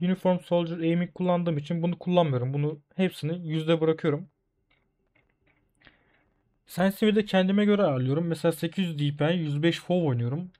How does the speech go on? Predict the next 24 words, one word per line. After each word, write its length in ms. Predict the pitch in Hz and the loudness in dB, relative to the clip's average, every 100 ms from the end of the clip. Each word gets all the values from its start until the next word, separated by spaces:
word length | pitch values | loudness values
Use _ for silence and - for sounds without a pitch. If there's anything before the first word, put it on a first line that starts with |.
| - | -8
Bin 120 | 156 | -4
dokuz 240 | 156 165 156 | -2 -4 -4
yüz 100 | 160 | -4
yirmi 120 | 147 | -2
bin 100 | 147 | -4
seksen 340 | 151 160 175 | -4 -4 -2
oynuyorum. 420 | 160 135 147 175 202 _ _ _ _ _ - _ _ _ _ _ _ _ _ _ - | 0 0 0 -4 -12 _ _ _ _ _ -20 _ _ _ _ _ _ _ _ _ -6
Ee, 340 | 135 131 131 | -2 0 0
buradaki 300 | 170 180 175 | 0 0 2
ayarlar 360 | 160 160 156 147 | 4 4 2 2
dediğim 260 | 147 170 | 0 0
gibi 160 | 143 131 | -2 -4
açıkta 380 | 135 - - 190 | -6 -8 -2 2
oynuyorum. 440 | 180 180 185 165 | 2 0 -2 -2
Default 280 | 151 185 175 | -4 -2 2
ayarına 280 | 165 170 175 | 2 2 2
bıraktım. 520 | 175 170 - 180 160 | 2 0 -4 -4 0
Bin 80 | 147 | -2
seksen 400 | 147 147 151 147 | -2 -4 -4 0
P 120 | 147 | 0
için 180 | 139 127 | 0 -2
yüz 160 | 120 | -2
otuz 200 | 135 131 | -2 -2
üç 280 | 156 151 - | -6 -6 -10